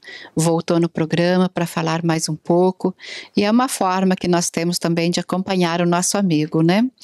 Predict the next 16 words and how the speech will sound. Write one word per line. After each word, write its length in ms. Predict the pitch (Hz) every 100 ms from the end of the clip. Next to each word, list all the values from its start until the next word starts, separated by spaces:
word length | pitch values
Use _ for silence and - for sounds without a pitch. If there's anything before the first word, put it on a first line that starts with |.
| - -
Evoluindo 720 | 320 247 220 220 180 170 170 170
sempre, 560 | - 170 185 196 - - - - -
ele 160 | 175
é 40 | 170
muito 280 | 175 175
cuidadoso 760 | 170 160 160 156 160 180 185 170
com 200 | - 156
tudo, 680 | - 175 185 185 190 190 196 - - - -
é, 160 | 165 156
com 100 | 175
os 80 | 165
medicamentos, 1000 | 156 - 143 151 170 190 190 180 170 -
fisioterapia, 880 | 165 - 147 - - 190 190 180 170
com 140 | -
a 80 | 143
neuro, 520 | 156 170 190 190 185